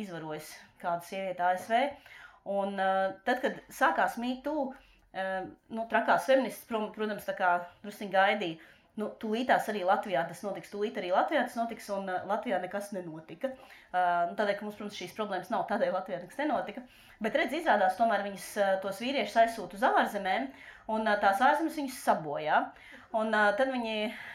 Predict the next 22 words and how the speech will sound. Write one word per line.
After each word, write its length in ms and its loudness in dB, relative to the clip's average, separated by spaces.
sāk 320 4
uzmākties 480 -2
citām 220 -4
sievietēm, 340 -6
tā 160 6
ir 80 -4
tā 160 2
rietumu 600 -6
pūstošā 480 -6
kultūra, 400 -4
acīm 180 -8
redzot. 320 0
Bet, 320 -2
ā, 160 4
protams, 320 -2
interesantākais 720 2
ir 80 -4
nevis 260 2
jautājums 400 4
par 140 -8
to, 120 2
vai 300 8